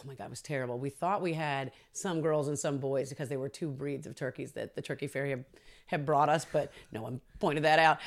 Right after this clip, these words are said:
So we thought some of the bigger ones were boys, so we were trying to separate them, and we separated two turkeys, and they were, went nuts. They were pacing back and forth and whistling back and forth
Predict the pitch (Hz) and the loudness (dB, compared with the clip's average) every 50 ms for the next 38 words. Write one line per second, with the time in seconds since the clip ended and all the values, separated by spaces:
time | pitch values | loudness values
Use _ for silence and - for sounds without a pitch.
0 | - - - - 202 165 170 180 170 208 180 147 - - 165 151 139 139 151 143 | -12 -10 -4 0 2 4 4 4 2 2 0 0 0 0 0 0 0 0 0 2
1 | 143 147 143 143 143 143 131 139 147 139 127 143 135 143 151 165 175 160 - 175 | 2 2 2 2 0 0 0 0 -2 -2 -2 -2 -2 0 0 -2 -2 -2 -2 -2
2 | 151 151 139 139 - 165 147 135 143 - - 143 135 - 156 156 151 151 - - | -2 0 -2 -2 -4 -6 -6 -6 -8 -8 -6 -6 -6 -4 -4 -4 -4 -4 -4 -4
3 | 151 147 143 139 131 120 - - - - - - 151 151 156 147 139 - - 156 | -4 -4 -4 -4 -6 -8 -10 -14 -20 -20 -12 -6 -4 -2 0 -2 -2 0 0 0
4 | 151 - 185 185 165 143 127 - - 165 156 - - 156 147 - 160 147 139 131 | 0 2 0 0 0 0 -2 -4 -4 -6 -4 -4 -4 -6 -6 -4 -4 -4 -4 -6
5 | - - _ - - - _ - 165 156 156 151 151 147 147 135 135 - - - | -8 -12 _ -20 -20 -20 _ -6 -4 -2 0 0 0 0 -2 -2 -4 -6 -6 -4
6 | 175 151 - - - - - - - - - 151 143 135 131 - - - 175 160 | -4 -4 -2 -4 -6 -8 -8 -10 -12 -10 -4 -4 -2 -2 -4 -6 -6 -2 -2 0
7 | 151 - - 135 127 127 139 139 143 - 139 123 - 143 139 135 - 127 127 147 | 0 0 -2 -4 -2 0 0 0 0 -2 -4 -4 -2 -4 -4 -4 -4 -4 -4 -4
8 | 156 - - 135 131 123 131 139 139 143 - 139 120 - 139 139 151 160 - | -4 -4 -4 -6 -6 -4 -4 -4 -4 -4 -8 -8 -8 -6 -6 -6 -6 -6 -8